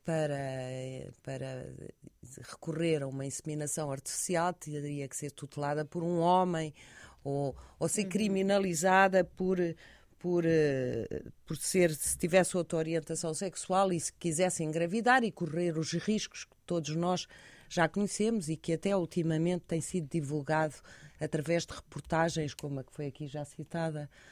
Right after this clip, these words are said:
Speaker 1: ah, de mulheres portuguesas que recorriam à Espanha. Bom, portanto, isso foi, de facto, um passo que demorou muito tempo, não foi de um dia para o outro, nem cedência nenhuma, aliás, isto até foi da iniciativa do Partido Socialista.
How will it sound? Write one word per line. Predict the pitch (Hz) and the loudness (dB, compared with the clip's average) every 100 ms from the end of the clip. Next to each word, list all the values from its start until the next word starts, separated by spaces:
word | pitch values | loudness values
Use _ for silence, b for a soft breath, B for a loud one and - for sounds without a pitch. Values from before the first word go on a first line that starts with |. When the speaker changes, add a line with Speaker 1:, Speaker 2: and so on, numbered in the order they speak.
| B B B | B B B
Speaker 1:
ah, | - 147 139 131 | -4 -2 -2 -4
de | 131 143 | -6 -4
mulheres | 147 151 139 | -2 -2 -4
portuguesas | - - - 226 185 185 - | -8 -12 -2 -2 0 -4 -6
que | - | -8
recorriam | 156 - - 143 165 160 | -8 -8 -8 -2 0 2
à | 127 | 0
Espanha. | - 110 - - B B B | -4 -10 -10 -16 B B B
Bom, | - 123 | 2 2
portanto, | - - 262 - | 2 2 2 4
isso | 277 - - | 4 2 -4
foi, | - 196 202 190 b b b | 0 2 2 -2 b b b
de | - | -16
facto, | - 180 180 - | -2 0 0 0
um | 202 196 | 2 2
passo | - - 190 185 - - 220 _ b b b b | 2 6 6 4 -6 -10 -12 _ b b b b
que | - | -2
demorou | 175 214 247 233 180 | 0 4 6 8 6
muito | 208 294 - - | 6 2 0 -4
tempo, | - 135 127 - 147 | 2 2 0 -6 -4
não | 160 | -2
foi | 202 262 | 0 0
de | 226 | 2
um | 226 | 2
dia | 220 269 | 2 0
para | - | 2
o | 170 | 2
outro, | 143 127 - 170 | 4 2 -2 0
nem | 220 | 2
cedência | 226 - 156 240 247 - 156 | 2 0 2 2 2 0 2
nenhuma, | 139 139 160 | 2 0 0
aliás, | 151 139 151 156 | -2 0 2 2
isto | 160 - 143 | -2 -4 -4
até | - | -4
foi | 165 160 | -2 -2
da | 139 | -2
iniciativa | 143 147 139 - 147 - 180 160 | -2 -4 -6 -6 -8 -6 -6 -4
do | 143 | -6
Partido | - 143 185 - | -12 -8 -8 -8
Socialista. | - 113 107 - | -10 -12 -12 -20